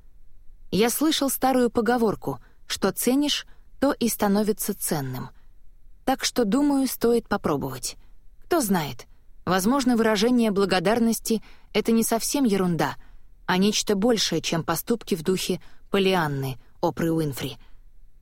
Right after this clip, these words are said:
В конце концов, Вилли Нельсон говорил, что когда начал считать благословения, вся его жизнь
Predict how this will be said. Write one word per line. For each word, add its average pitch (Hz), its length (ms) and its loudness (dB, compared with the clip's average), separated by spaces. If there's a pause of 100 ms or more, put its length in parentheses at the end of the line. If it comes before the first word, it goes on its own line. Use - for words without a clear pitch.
(120)
В - 60 -16
конце 214 280 2
концов, 254 540 0 (320)
Вилли 220 400 4
Нельсон 247 580 2 (360)
говорил, 214 400 4
что - 260 0
когда 208 320 2
начал 202 380 2
считать 196 480 0
благословения, 170 880 2 (340)
вся - 220 0
его 220 240 4
жизнь 226 420 2